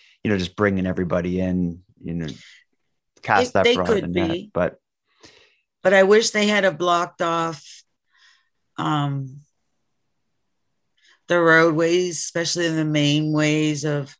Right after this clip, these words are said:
Speaker 2: getting in out of town. I wish they would have taken that part more seriously.
Speaker 1: Mm-hmm. Yeah.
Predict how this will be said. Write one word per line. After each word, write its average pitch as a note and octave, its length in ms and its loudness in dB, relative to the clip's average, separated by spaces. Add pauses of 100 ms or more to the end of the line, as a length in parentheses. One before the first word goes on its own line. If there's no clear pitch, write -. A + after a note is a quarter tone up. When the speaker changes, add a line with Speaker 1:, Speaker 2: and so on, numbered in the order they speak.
(100)
Speaker 2:
getting C#3+ 340 -2
in D#3+ 480 0 (120)
out D3+ 180 2
of E3 80 -4
town. D#3+ 520 0
I D3+ 80 2
wish D#3+ 260 -2
they E3+ 120 -2
would D#3+ 160 2
have D3+ 160 0
taken D#3 380 -4
that C#3 300 -4 (720)
part D#3+ 380 0
more D#3 280 -2
seriously. D3+ 880 0
Speaker 1:
Mm-hmm. - 1500 -16
Yeah. G2 60 -12